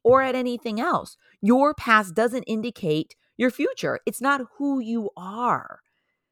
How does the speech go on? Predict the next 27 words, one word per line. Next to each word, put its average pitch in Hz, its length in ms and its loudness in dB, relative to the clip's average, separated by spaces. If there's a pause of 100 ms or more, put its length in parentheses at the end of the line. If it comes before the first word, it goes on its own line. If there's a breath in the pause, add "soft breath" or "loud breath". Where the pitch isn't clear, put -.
(220)
It's 208 240 0
so 254 680 -4
interesting 202 760 -6 (240 soft breath)
how 196 600 6 (200 soft breath)
I 214 80 6
see 233 240 0
that, 226 180 -6
I, 196 300 0
I 202 60 0
hear 226 220 4
this 240 140 -8
a 247 60 0
lot 180 240 2
with 170 160 0
physical 185 460 4
things, 139 320 -6
like, 151 200 -6
"Oh, 170 440 6 (180)
I 165 80 2
can't 143 340 -8
do, 151 200 -8
I, 165 160 -8 (400)
I 190 320 8
am 170 240 -6
bad 151 280 4
at 151 140 -6
yoga." 151 580 2